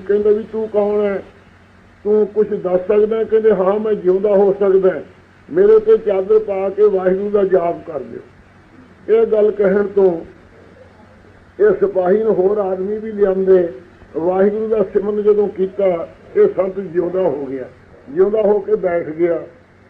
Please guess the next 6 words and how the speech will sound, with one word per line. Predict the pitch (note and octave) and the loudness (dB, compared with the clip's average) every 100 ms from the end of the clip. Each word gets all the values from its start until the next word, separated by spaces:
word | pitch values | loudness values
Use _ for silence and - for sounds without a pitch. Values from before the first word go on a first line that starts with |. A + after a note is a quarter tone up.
| _ _ - - _ _ _ - - - - - | _ _ -20 -20 _ _ _ -20 -20 -20 -14 0
ਤੇ | G#3 | 2
ਉਸ | G#3+ A3 G3+ | 4 4 2
ਵਕਤ | G#3+ G#3+ G#3+ G3 F#3+ E3 - - _ _ _ - | 0 0 -2 0 0 0 -4 -18 _ _ _ -2
ਉਸ | A3 G#3+ - - _ D#3 D3+ - - | 0 0 -4 -20 _ -18 -18 -20 -10
ਨੂੰ | G3 A3 | -6 -6
ਪੁੱਛਿਆ | G#3 G3+ G#3 G#3 F#3 D#3+ | -8 -6 0 2 0 -6